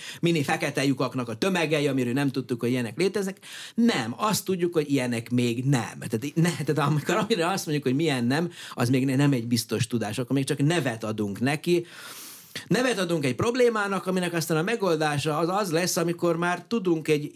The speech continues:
jóslatot tenni a vonatkozó elmélet alapján, és aztán azt megfigyeléssel tudjuk igazolni. De jó lenne ilyet látni, laborba kimutatni, hogy valami ismeretlen részecske a sötét anyag,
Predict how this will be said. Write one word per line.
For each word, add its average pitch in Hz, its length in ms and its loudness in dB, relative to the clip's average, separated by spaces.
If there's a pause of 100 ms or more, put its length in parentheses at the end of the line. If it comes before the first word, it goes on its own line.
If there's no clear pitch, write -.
(140)
jóslatot 147 920 0
tenni 110 640 0 (140)
a 113 140 -2
vonatkozó 123 560 2
elmélet 123 420 0
alapján, 143 420 0
és 156 120 -4
aztán 160 240 -2
azt 160 120 -4
megfigyeléssel 160 760 -2
tudjuk 170 340 0
igazolni. 147 640 0 (180)
De - 220 -2
jó 185 240 2
lenne 147 360 2
ilyet 139 300 0
látni, 135 280 0
laborba 165 540 0
kimutatni, 165 460 -4
hogy 135 100 -2
valami 139 200 -2
ismeretlen 131 520 -4
részecske 127 460 -4
a 104 60 -4
sötét 160 420 0
anyag, 131 260 0